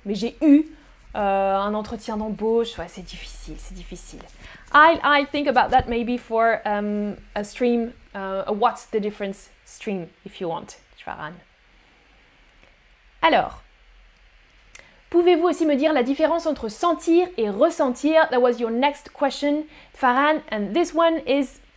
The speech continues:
might, um, yeah, might be easier to explain.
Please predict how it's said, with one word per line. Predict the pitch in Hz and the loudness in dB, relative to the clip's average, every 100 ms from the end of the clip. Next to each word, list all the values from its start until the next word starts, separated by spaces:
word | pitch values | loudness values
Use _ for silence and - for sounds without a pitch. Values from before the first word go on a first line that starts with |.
| _ _ _ _ 240 | _ _ _ _ 0
might, | 269 277 277 277 - | 4 4 4 0 -2
um, | 226 220 220 220 220 220 220 214 - | 0 0 -2 -4 -4 -4 -6 -8 -4
yeah, | 214 - - - | -4 -4 -8 -4
might | 226 | -2
be | 247 | 0
easier | 262 262 277 269 | 0 0 2 0
to | 262 | -2
explain. | 233 - 208 175 - | -8 -8 -6 -4 -6